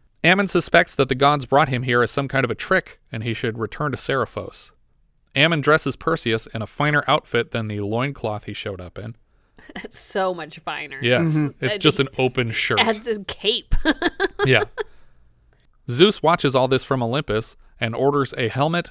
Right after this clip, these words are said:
Speaker 1: sword, and shield to be delivered to his son post haste.
Speaker 3: It's like, "Why don't you just put him back?"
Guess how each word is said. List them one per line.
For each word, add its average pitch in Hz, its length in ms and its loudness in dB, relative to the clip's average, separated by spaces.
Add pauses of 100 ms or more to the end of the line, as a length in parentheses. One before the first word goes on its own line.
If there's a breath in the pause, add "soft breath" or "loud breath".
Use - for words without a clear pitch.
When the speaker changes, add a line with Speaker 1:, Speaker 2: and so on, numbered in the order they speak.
(120)
Speaker 1:
sword, 143 480 2
and 113 160 -4
shield 120 460 0 (160)
to 123 100 -4
be 120 120 -2
delivered 120 400 0
to 107 80 -2
his 113 180 -4
son 110 280 -4
post - 300 -6
haste. 95 340 -8
Speaker 3:
It's 170 80 -10
like, 175 220 -6
"Why 202 100 -2
don't 202 120 -2
you 247 60 0
just 233 160 -2
put 247 120 4
him 233 80 2
back?" 196 460 2